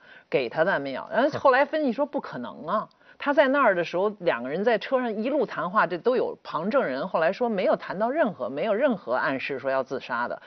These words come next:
而且突然决定让他下车，下车以后再也没见。就是最后一句话，就是说“你多保重”，李立三跟他老婆说，跟这李莎说，然后以后就，就俩人再没接触了。所以说他，而且说他保管这个安眠药呢，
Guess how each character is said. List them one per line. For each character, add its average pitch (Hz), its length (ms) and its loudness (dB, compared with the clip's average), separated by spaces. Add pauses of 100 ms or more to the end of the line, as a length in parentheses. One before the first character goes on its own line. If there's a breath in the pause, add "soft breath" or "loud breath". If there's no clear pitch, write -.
(200 loud breath)
而 226 140 6
且 208 160 6
突 - 260 2
然 330 260 8
决 170 200 4
定 175 120 2
让 156 160 -2
他 160 100 0
下 127 200 -2
车， 156 180 -4
下 254 200 2
车 285 120 2
以 214 120 -2
后 196 120 -4
再 349 240 -2
也 143 120 0
没 113 180 -8
见。 127 240 -10 (320)
就 - 140 -2
是 202 80 2
最 226 140 4
后 214 180 2
一 190 100 -4
句 202 80 0
话， 196 180 2
就 151 100 -6
是 143 40 -6
说 160 80 -4
“你 147 140 -6
多 190 160 0
保 151 200 -2
重”， - 220 -6
李 143 140 -10
立 147 100 -6
三 147 220 -4
跟 139 120 -6
他 139 140 -10
老 127 140 -6
婆 117 180 -12
说， - 100 -20 (220 loud breath)
跟 170 160 -4
这 160 80 4
李 139 140 -6
莎 135 200 -4
说， 151 160 -4
然 147 140 -2
后 202 60 0
以 143 160 -6
后 160 160 -6
就， 139 160 -8
就 147 240 -8 (180)
俩 156 160 4
人 233 80 2
再 320 140 4
没 240 120 2
接 339 240 0
触 262 280 0
了。 113 180 -4 (420 soft breath)
所 285 140 -4
以 285 40 0
说 285 120 0
他， 311 220 6
而 240 160 6
且 233 120 4
说 285 160 0
他 294 120 4
保 208 260 4
管 147 240 2
这 160 100 -8
个 160 80 -4
安 214 140 2
眠 277 240 0
药 294 320 4
呢， 127 240 -6